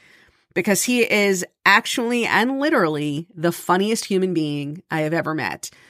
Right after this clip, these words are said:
And just so much fun to talk to. And I realize that I am a very prejudiced wife in saying these things. But again, this is the whole reason why I fell in love with him and why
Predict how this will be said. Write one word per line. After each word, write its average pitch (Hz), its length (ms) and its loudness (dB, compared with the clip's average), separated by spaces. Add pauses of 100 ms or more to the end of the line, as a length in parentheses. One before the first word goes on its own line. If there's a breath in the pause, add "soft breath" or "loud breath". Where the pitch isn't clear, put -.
(320 soft breath)
And 175 600 4 (100)
just - 460 2
so 208 160 0
much 185 180 0
fun 156 400 -4 (160)
to 170 120 -6
talk 151 300 -4
to. 151 200 -6
And 139 80 -6
I 135 160 -6
realize 277 400 4
that 214 80 0
I 185 80 2
am 180 100 0
a 170 40 -2
very 175 180 0
prejudiced 220 520 -2
wife 180 480 0
in 147 220 -4
saying 214 320 0
these 214 160 -2
things. 190 380 0
But 151 100 -6
again, 170 480 0 (480 soft breath)
this 349 200 0
is 403 60 -4
the 381 80 4
whole 311 120 4
reason 285 200 2
why 220 120 6
I 214 60 2
fell 196 200 2
in 185 80 0
love 180 140 2
with 180 80 -2
him 185 140 0
and 165 180 -2
why 160 440 2